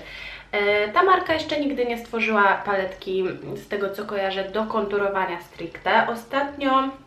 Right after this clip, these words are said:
zaskakuje nas r-, różnymi nowościami. Pojawiły się nowe pędzle, pojawiły się te palety Spectrum, e, z cieniami do powiek oraz, e,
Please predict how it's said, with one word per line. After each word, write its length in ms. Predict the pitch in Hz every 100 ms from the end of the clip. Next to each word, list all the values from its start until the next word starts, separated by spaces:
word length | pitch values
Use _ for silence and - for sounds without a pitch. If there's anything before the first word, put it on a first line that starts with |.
| _ _ _ _ - - 226
zaskakuje 580 | 220 214 220 208 208 233
nas 220 | 226 220
r-, 100 | 220 220 220
różnymi 480 | - 220 220 233 233
nowościami. 680 | 220 208 202 - 180 180 190
Pojawiły 480 | 214 208 208 226
się 120 | 220 220
nowe 260 | 214 233
pędzle, 580 | 233 202 190 185 185 185 - - - - -
pojawiły 420 | 233 226 220 220
się 120 | 220
te 120 | 226 220
palety 400 | 220 214 208 208
Spectrum, 840 | - 233 226 - 190 180 185 180
e, 680 | 175 180 180 180 180 180
z 220 | 180 - -
cieniami 440 | 214 208 240 247
do 100 | 233
powiek 560 | 233 240 226 226 226 -
oraz, 720 | - 202 196 190 190 - - 185
e, 420 | 180 175 175